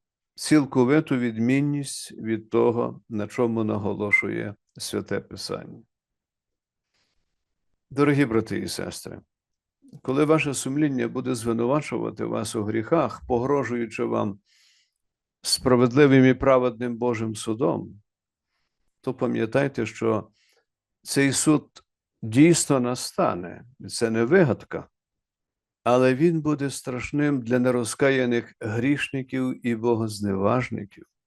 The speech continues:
Ті ж, хто вірує в Ісуса Христа, хто живе життям, яке сповнене каяття,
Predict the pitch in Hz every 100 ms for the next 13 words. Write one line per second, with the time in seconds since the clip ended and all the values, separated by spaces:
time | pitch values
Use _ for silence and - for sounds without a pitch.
0 | _ _ _ _ _ _ _ _ _ _
1 | - 180 160 - - 143 127 104 123 165
2 | 170 160 147 - 135 127 123 - 107 -
3 | - - - - - 110 110 _ _ _
4 | _ _ _ _ _ _ _ - 123 117
5 | 131 139 131 123 117 139 131 123 110 123
6 | - 131 127 123 117 110 113 107 104 -
7 | - 135 110 90